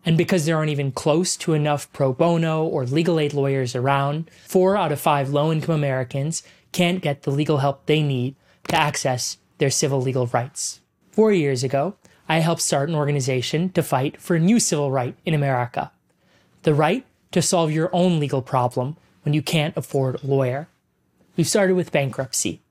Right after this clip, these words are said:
Our nonprofit, Upsolve, has built an app to help people file for bankruptcy on their own for free.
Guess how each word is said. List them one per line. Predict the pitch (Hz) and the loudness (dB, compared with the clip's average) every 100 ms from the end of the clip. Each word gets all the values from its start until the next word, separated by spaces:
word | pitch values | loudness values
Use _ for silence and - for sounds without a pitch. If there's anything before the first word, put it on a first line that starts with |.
| _ _ _ | _ _ _
Our | 170 170 | 0 2
nonprofit, | 190 202 175 131 123 151 - _ _ _ | 2 0 0 -2 -2 -6 -6 _ _ _
Upsolve, | 190 - - 135 196 - _ _ _ | -4 -2 0 0 -2 -6 _ _ _
has | - 165 | -4 -2
built | 160 165 | 0 0
an | 170 | -2
app | 185 139 170 - | -2 -2 -2 -4
to | - | -6
help | 147 170 - | 0 0 -2
people | 170 160 | -4 -4
file | - 156 160 | 0 0 0
for | 160 165 | -2 -4
bankruptcy | 147 139 127 143 - - 151 - - | -2 -4 -4 -6 -4 -4 -4 -6 -4
on | 156 | -2
their | 147 147 | 0 0
own | 151 143 143 139 | 0 -2 -4 -6
for | - | -8
free. | 135 - 151 123 | -6 -2 -2 -2